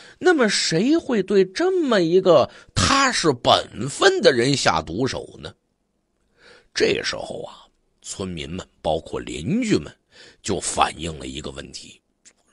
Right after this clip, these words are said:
哎呀，李征啊，跟外人是都挺好，但是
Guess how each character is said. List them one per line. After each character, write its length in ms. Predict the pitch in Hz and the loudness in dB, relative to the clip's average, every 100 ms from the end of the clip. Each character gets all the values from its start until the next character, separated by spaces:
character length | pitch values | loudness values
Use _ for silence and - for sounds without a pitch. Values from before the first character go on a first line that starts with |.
| _ - | _ -12
哎 100 | - | -8
呀， 240 | - - - - _ _ _ - - - - _ | -8 -12 -16 -20 _ _ _ -20 -20 -20 -20 _
李 160 | - - | -18 -12
征 240 | - 127 | -6 -2
啊， 260 | 139 - - - _ _ _ _ | -2 -4 -8 -16 _ _ _ _
跟 160 | 156 - | -6 -2
外 160 | 107 | -2
人 340 | 71 78 160 165 | -2 0 0 0
是 160 | - | 0
都 140 | 120 143 | 0 0
挺 260 | - 123 | -4 -6
好， 160 | 127 - - 90 - _ _ - | -6 -8 -10 -10 -10 _ _ -4
但 240 | 101 92 | -2 0
是 400 | 107 95 67 64 | 2 2 0 -6